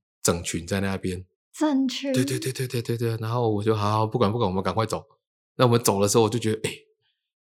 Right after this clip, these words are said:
Speaker 1: 哎，我觉得我的呼吸有点卡卡的呢，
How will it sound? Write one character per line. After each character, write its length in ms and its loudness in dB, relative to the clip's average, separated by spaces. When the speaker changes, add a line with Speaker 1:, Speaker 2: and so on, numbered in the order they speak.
Speaker 1:
哎， 80 -6
我 140 -6
觉 220 -6
得 220 0
我 80 -8
的 180 -4
呼 220 2
吸 260 0
有 160 -2
点 240 -4
卡 300 0
卡 280 -2
的 180 -8
呢， 80 -14